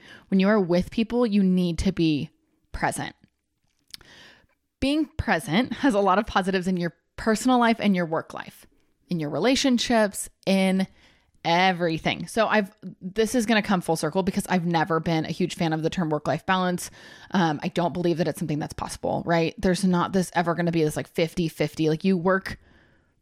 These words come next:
more than fit, like, it's just not a possible, achievable thing. But what I do believe in is work-life presence. So when I say that, I mean being present in your work and then being present in your life.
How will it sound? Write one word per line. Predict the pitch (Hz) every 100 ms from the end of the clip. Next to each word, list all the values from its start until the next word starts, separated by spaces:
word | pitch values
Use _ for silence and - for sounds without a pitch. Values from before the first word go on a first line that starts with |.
| _
more | 190 196 170 180
than | 190
fit, | -
like, | - -
it's | 202
just | 208 190
not | 196 175
a | -
possible, | - 147 - 131
achievable | - 147 139 -
thing. | - 69 175 _ _ - _ -
But | 302 185 - - _ - -
what | 202
I | 190
do | 175 311
believe | 240 202 175
in | 180 180
is | 180 180
work-life | 170 175 - 165 -
presence. | 175 135 - - -
So | - 190
when | 170
I |
say | - 277
that, | 233 -
I |
mean | 175 175
being | 180 170
present | - 190 180 202
in | 226
your | 240 196
work | 156 151
and | - 180
then | 165
being | 160 160
present | 165 147 -
in | 151
your | 143
life. | 95 - -